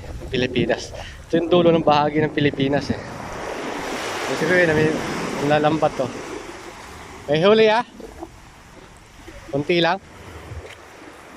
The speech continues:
Hagis-hagis lang. Tingnan ang huli mo, boy. Tingnan natin.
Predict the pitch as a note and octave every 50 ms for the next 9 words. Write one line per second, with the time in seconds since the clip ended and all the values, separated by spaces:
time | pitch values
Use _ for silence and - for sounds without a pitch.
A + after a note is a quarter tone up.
0 | - - - - - - - - - - - - - - - - - - - -
1 | - - - - - - - - - - C3+ C#3+ D3+ D3+ D#3 - D#3 D3+ D3 D3+
2 | - D#3+ E3 E3 G3+ G#3+ A3+ A3+ A#3 A3+ A3 A3+ A3+ A3+ A3+ A#3 A#3 A#3+ B3 A#3+
3 | - - - - - - - - - - - - - - - - - - - -
4 | - - - - - - - - - - - - - - - - - - - -
5 | - - - - - - - - - - - - - C#3+ C#3 C3+ C3+ C3+ B2+ -
6 | C3 B2+